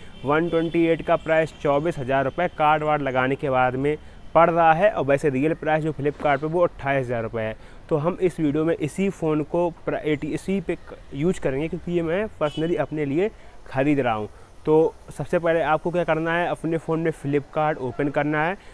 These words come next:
उसके बाद में कैटेगरी पर क्लिक करना है, वहाँ पर मोबाइल पर क्लिक करना है। उसके बाद में आप देखोगे दूसरे या तीसरे नंबर पर आपको Poco, ए, यही फ़ोन जो हमारा है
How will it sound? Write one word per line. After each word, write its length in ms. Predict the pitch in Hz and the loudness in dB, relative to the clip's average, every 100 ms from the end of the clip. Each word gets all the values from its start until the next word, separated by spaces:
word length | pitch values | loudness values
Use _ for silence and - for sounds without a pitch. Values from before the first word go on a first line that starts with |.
| - | -6
उसके 240 | 151 - 160 | -4 0 4
बाद 220 | 151 156 | 6 4
में 140 | 160 | 2
कैटेगरी 540 | 151 139 135 139 143 151 | 0 -2 0 0 0 0
पर 140 | 156 | -2
क्लिक 280 | 151 147 147 | -2 -2 -2
करना 300 | 147 143 147 | -2 0 0
है, 160 | 151 202 - - - - - - | 0 -2 -4 -18 -20 -20 -16 -2
वहाँ 240 | 135 151 | 4 4
पर 180 | 160 170 | 4 2
मोबाइल 500 | 156 131 127 131 147 | 0 0 2 2 2
पर 200 | 147 151 | 0 -4
क्लिक 320 | 143 147 147 - | -2 -2 -2 -2
करना 280 | 131 131 | -4 -2
है। 80 | 147 | -2
उसके 200 | 170 - | -2 -2
बाद 120 | 165 | 0
में 100 | 170 | 0
आप 120 | 170 156 | -2 -2
देखोगे 360 | 151 165 165 | -4 -2 -4
दूसरे 460 | 139 135 139 - 160 | -2 -4 -6 -4 -2
या 100 | 160 | -2
तीसरे 320 | 147 135 135 | -2 -6 -4
नंबर 280 | 143 143 143 | -4 -2 -2
पर 180 | - 151 | -2 -2
आपको 280 | 143 - 156 | -2 -4 -8
Poco, 440 | - 143 - 160 165 - - - - 131 | -2 -2 0 -6 -6 -14 -18 -20 -10 -2
ए, 60 | |
यही 380 | 123 131 143 147 | 0 4 4 4
फ़ोन 300 | 135 143 139 | 0 -4 -2
जो 120 | 135 | 0
हमारा 280 | 123 120 123 | 0 0 2
है 160 | 151 | 0